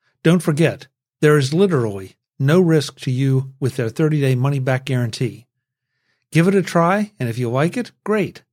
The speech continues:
If you don't, they'll issue a refund, and you can pretend the entire situation never even happened.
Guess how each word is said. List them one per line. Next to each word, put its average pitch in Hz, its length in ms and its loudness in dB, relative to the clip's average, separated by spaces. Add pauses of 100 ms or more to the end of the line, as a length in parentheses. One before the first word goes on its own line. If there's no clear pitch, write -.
(480)
If 135 140 -6
you 139 80 0
don't, 165 340 -2 (380)
they'll 160 260 0
issue 170 260 0
a 131 80 0
refund, 123 600 -4
and 131 120 2
you 139 120 2
can 131 160 -4
pretend 131 400 -4
the 113 100 -6
entire 147 380 -2
situation 139 600 -4
never 135 260 0
even 156 180 0
happened. 147 440 -2